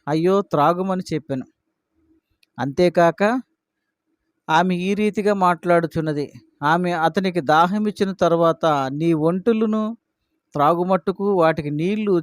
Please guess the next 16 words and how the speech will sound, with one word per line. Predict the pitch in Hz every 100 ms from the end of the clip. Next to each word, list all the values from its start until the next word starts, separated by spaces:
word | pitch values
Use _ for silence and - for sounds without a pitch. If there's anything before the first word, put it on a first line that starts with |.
| -
చేదిపోయిదునని" | 170 170 160 160 156 151 147 156 -
చెప్పాను. | 147 - 110 - _ _ _ _ _ _ _ _ _ _ _ _ _ _ _ _ _ _ _ _ 175
తన | 175
ఒంటెలకు | 165 175 214 214 190
సహితము | 202 185 180 175 185
నీళ్లు | 175 160 175 165 147 139 - _ _ _ -
ఆమె | 143 143
పోయటానికి | - 180 175 175 165 170
ఇష్టపడింది. | 165 - 151 156 139 131 127 _ _ _ _ _ _ _ _ _ _ _
త్వరగా | 151 160 180 196
గాడిలో | 196 165 165 170 180 175 143 160 - _ _ _ _
తన | - 151
కడవను | - 160 185 202 196
కుమ్మరించి | 165 147 160 170 165 190 233 - _ _ _ _ _ _ _ _ _ _ -
తిరిగి | 185 220 220 202
చేదుటకు | 190 185 185 175 175 160 170